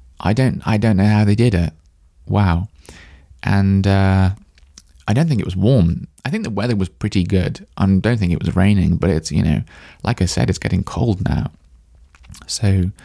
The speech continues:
standing there for that long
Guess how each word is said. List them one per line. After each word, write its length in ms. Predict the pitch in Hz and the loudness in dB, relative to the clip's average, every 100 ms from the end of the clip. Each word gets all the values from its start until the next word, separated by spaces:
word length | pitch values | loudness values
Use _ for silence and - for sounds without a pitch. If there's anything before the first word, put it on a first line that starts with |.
| - - | -20 -20
standing 500 | - 117 123 98 90 | -6 -2 2 2 2
there 340 | 82 85 95 - _ - _ _ _ _ _ _ _ _ _ | 2 0 -2 -8 _ -20 _ _ _ _ _ _ _ _ _
for 160 | - 101 | -4 -2
that 240 | 107 - | 0 0
long 460 | 101 95 82 - | 0 2 0 -2